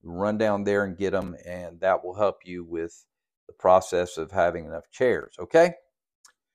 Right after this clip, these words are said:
All right, we're in Luke chapter sixteen, verses sixteen through eighteen, Gospel of Luke, and we're talking about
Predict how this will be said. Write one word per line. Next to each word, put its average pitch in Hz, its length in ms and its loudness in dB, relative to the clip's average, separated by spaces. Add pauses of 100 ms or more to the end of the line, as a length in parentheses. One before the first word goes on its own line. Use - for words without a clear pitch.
(240)
All 202 100 6
right, 190 180 6
we're 123 180 4
in 143 120 -2
Luke 160 180 2
chapter 143 340 0
sixteen, 151 680 -8
verses 107 340 -8
sixteen 127 460 -6
through 107 220 0
eighteen, 104 420 -4
Gospel 101 380 0
of 101 60 -6
Luke, 110 200 -2
and 117 60 -12
we're 110 60 -10
talking 208 380 -8
about 113 260 0